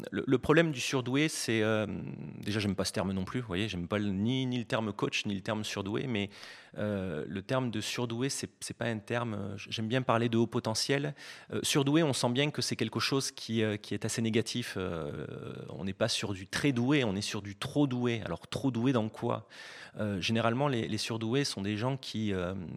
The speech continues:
ont l'esprit qui, euh, qui est tout le temps en train de bouillonner, qui sont des gens qui, euh,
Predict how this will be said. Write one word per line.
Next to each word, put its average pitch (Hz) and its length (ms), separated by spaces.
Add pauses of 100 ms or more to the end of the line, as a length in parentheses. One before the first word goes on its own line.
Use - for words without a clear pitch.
(300)
ont - 80
l'esprit 104 400
qui, 98 280
euh, 95 120
qui - 120
est 98 40
tout - 80
le 113 80
temps 123 100
en 117 60
train 107 180
de 101 60
bouillonner, 107 580 (460)
qui - 120
sont 110 160
des 107 140
gens 123 240
qui, 107 400
euh, 85 760